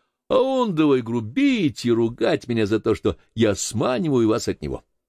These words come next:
Много, — говорил он, — мне дерзости в этом роде. Я потерял, в конце концов, терпение.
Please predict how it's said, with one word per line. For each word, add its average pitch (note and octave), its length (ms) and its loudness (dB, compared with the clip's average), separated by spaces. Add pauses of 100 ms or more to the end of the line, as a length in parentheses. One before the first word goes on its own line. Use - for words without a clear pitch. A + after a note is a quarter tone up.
(540)
Много, — G3+ 720 0
говорил C#3+ 420 2
он, — C3 160 -2 (160)
мне G#2 300 0
дерзости F#2 560 -2
в F#2+ 60 2
этом F2 200 -2
роде. D#2 260 -4 (440)
Я D#2 160 -2
потерял, E2 400 0
в - 60 -18
конце E2+ 300 -2
концов, F#2+ 300 -2
терпение. D3+ 500 -2